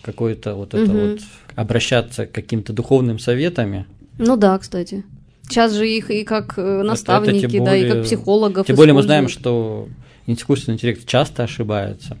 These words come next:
Speaker 1: поэтому одно дело какую-то открытку подписать, и, ну, попросить,
Speaker 2: Мгм.
Speaker 1: чтобы тебе текст более-менее витиеватый составили.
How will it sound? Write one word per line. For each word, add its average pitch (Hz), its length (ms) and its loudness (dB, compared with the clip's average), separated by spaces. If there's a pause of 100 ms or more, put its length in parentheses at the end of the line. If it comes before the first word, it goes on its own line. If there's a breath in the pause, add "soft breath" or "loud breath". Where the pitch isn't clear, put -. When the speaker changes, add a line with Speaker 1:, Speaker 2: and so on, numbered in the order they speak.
Speaker 1:
поэтому 101 460 -12 (340 soft breath)
одно 127 220 4
дело 135 300 4
какую-то 127 340 2
открытку 160 420 2
подписать, 104 600 -6
и, 120 140 -12
ну, 151 140 -2
попросить, - 460 -6
Speaker 2:
Мгм. 220 160 2
Speaker 1:
чтобы 117 260 0
тебе 110 240 -4
текст 101 280 -2
более-менее 104 500 -2
витиеватый 110 600 -2
составили. 98 580 -8